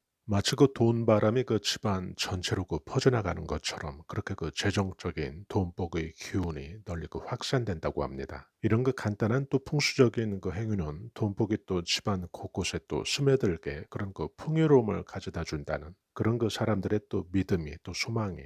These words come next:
또 한몫했겠죠. 여러분들께서 그 가을 들판에 그 갈대 이삭을 만나시거든 조금 그 한 줌 집에 가져와 보십시오.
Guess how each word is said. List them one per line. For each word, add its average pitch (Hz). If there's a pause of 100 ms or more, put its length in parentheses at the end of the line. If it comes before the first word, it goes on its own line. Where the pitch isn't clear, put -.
(160)
또 -
한몫했겠죠. 113
여러분들께서 95
그 143
가을 131
들판에 110
그 92
갈대 92
이삭을 113
만나시거든 85
조금 -
그 78
한 113
줌 80
집에 -
가져와 90
보십시오. -